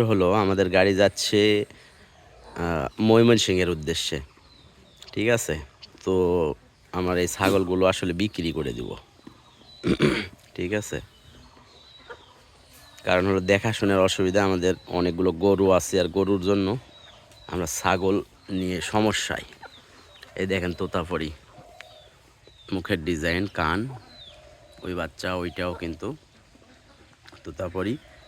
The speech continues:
এইটার পেটের। <clears throat> ছাগলটার কিন্তু মাশাআল্লাহ বডি অনেক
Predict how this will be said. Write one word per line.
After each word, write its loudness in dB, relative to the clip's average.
এইটার 2
পেটের। -4
<clears throat> 2
ছাগলটার 4
কিন্তু 2
মাশাআল্লাহ 0
বডি 4
অনেক 2